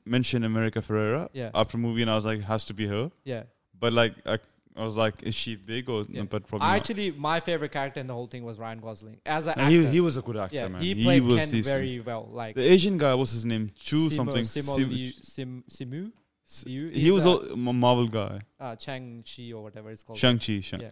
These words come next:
Speaker 1: Shang-Chi,
Speaker 2: Shang-Chi or
Speaker 1: Shang-Chi.
Speaker 2: whatever, yeah. He played good as
Speaker 1: He
Speaker 2: well,
Speaker 1: is
Speaker 2: but
Speaker 1: good
Speaker 2: yeah.
Speaker 1: too.
Speaker 2: So we like the male <laughs> actors in the movie anyway.
Speaker 1: Mm, so
Speaker 2: But, uh, let's end on this then. Um, if you had to pick one movie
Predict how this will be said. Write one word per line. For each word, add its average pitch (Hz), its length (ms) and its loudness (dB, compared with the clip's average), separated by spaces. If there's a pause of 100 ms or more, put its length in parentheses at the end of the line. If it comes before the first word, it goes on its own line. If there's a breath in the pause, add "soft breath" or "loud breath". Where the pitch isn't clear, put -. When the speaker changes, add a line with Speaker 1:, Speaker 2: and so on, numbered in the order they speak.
(180)
Speaker 1:
Shang-Chi, - 760 -8 (100)
Speaker 2:
Shang-Chi 101 80 -2
or 95 40 -4
Speaker 1:
Shang-Chi. 123 360 -2
Speaker 2:
whatever, 113 260 -6
yeah. 117 140 -14 (360)
He 180 120 -6
played 156 260 -4
good 135 180 -6
as 117 160 -8
Speaker 1:
He 143 80 0
Speaker 2:
well, 143 100 6
Speaker 1:
is 135 100 6
Speaker 2:
but 117 60 -4
Speaker 1:
good 120 120 2
Speaker 2:
yeah. 107 60 -10
Speaker 1:
too. 110 220 -6 (580)
Speaker 2:
So 143 120 -12
we 151 180 -4
like 147 200 -4
the 135 80 -8
male 127 220 -8
<laughs> 123 60 -6
actors - 300 -8
in 185 80 4
the 170 140 -4
movie 127 320 -8
anyway. 113 260 -12
Speaker 1:
Mm, 113 220 -6
so 117 120 -6 (160)
Speaker 2:
But, 143 300 -4
uh, 131 240 0
let's 143 220 -4
end 135 180 -8
on 120 120 -6
this 120 180 -6
then. 113 300 -10 (840)
Um, 120 480 -2 (800)
if - 400 0 (720)
you 131 160 4
had 135 240 2
to 143 100 2
pick 135 260 2
one 135 280 4
movie 120 440 -2